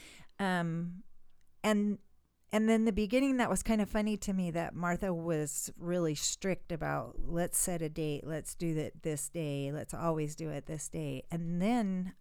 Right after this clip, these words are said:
when I fell into line, <laughs> I became a lover of it, because then you don't, you know, you don't miss, you don't miss.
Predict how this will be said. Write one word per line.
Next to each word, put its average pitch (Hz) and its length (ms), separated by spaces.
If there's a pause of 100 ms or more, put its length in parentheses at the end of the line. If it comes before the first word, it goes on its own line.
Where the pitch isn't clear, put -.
(160)
when 160 260
I 143 100
fell 226 340
into 254 320
line, 190 680
<laughs> - 60 (2250)
I 226 100
became 214 400
a 196 60
lover 180 380
of 131 140
it, 151 120
because 220 260
then 254 200
you 240 160
don't, 180 360
you 214 140
know, 190 140
you 185 180
don't 190 260
miss, 220 480
you 202 100
don't 190 260
miss. 196 560